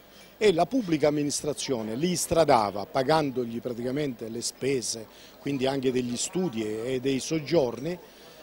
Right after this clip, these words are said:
eh, per farli studiare, per poi farli ritornare nella città e arricchire quindi, eh,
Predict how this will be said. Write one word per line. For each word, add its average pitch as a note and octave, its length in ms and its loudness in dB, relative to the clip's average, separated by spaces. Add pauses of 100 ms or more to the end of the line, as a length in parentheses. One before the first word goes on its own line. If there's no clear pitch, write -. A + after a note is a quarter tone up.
(260)
eh, F3+ 280 -8
per G3+ 160 0
farli A3+ 320 2
studiare, G2+ 760 -4
per D#3 160 0
poi A#3+ 380 4
farli C#3+ 400 4
ritornare C#3 840 0
nella B2 320 -4
città - 500 -8
e G3 140 2
arricchire B2+ 560 0
quindi, G#2+ 460 -8
eh, A2 1040 -14